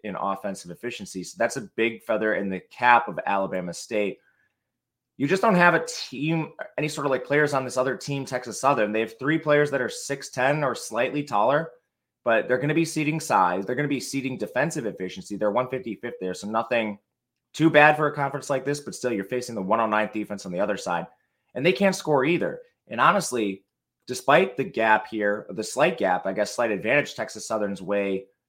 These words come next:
in terms of offensive efficiency, I'm actually more worried about their team. You look at effective field goal percentage, this Texas Southern team really struggles to score, but overall, three fifty-seventh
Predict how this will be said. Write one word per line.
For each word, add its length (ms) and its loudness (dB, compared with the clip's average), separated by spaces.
in 80 -12
terms 280 2
of 100 0
offensive 400 0
efficiency, 440 -12
I'm 80 -2
actually 280 0
more 240 2
worried 320 -4
about 220 -6
their 120 -12
team. 380 -16
You 140 -2
look 180 2
at 80 4
effective 420 0
field 220 -4
goal 140 0
percentage, 640 -6
this 380 -2
Texas 320 -2
Southern 280 2
team 500 -6
really 280 0
struggles 640 -2
to 80 -12
score, 540 2
but 500 4
overall, 760 4
three 240 -2
fifty-seventh 800 -2